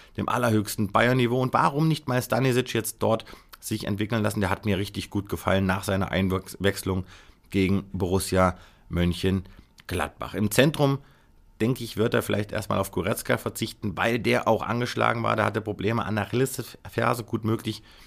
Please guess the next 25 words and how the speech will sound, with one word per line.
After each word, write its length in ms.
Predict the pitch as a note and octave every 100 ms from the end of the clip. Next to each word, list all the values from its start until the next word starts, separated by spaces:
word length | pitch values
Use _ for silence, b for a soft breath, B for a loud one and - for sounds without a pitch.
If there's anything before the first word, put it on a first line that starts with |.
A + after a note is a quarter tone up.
| B B B -
dass 180 | G#2 -
der 140 | G2+
gegen 200 | G2 G2+
Union 280 | F#2+ F#2 F#2+
Berlin 400 | F2 F#2+ G2 G2 B B B -
nochmal 560 | G2 - F#2+ F#2 F2+ -
ausfallen 880 | F#2+ A#2 A#2 - - - A#2+ B2 A#2
wird. 320 | A2 C3 C3+ B B B B B
Ja, 120 | C3
und 80 | C3+
auf 160 | B2+
den 120 | D3 C#3
Flügeln, 480 | - C#3 A#2 G#2 -
da 180 | A#2 B2+
bin 220 | - B2+
ich 160 | A2+
sehr 180 | - A2+
gespannt, 460 | A2+ - A2 A2 G#2+
was 120 | G#2
er 80 | G#2+
da 160 | G2+
macht. 400 | G2 A2+ - -
Gnabry 440 | - G#2 A#2 - A#2+
und 180 | A2 G#2
Sané 380 | G2 G#2+ A2+